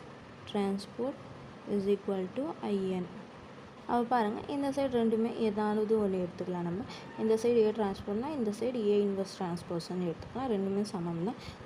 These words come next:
அதனால இதுலேருந்து அது நம்ம நிரூபிச்சிடலாம். அப்போ எனவே A transport inverse is equal to A inverse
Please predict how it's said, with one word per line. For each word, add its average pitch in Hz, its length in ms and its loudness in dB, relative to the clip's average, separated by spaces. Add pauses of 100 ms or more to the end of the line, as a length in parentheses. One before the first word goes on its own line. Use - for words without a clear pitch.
அதனால 208 400 2 (100)
இதுலேருந்து 202 420 2 (100)
அது 185 220 0
நம்ம 185 240 2
நிரூபிச்சிடலாம். 180 760 0
அப்போ - 160 -4 (160)
எனவே 160 340 0 (3750)
A 220 40 6 (240)
transport 196 720 -2 (2250)
inverse 196 480 -2 (260)
is 196 100 -2 (120)
equal 185 360 0
to 262 80 0 (280)
A 202 40 8 (220)
inverse 190 600 0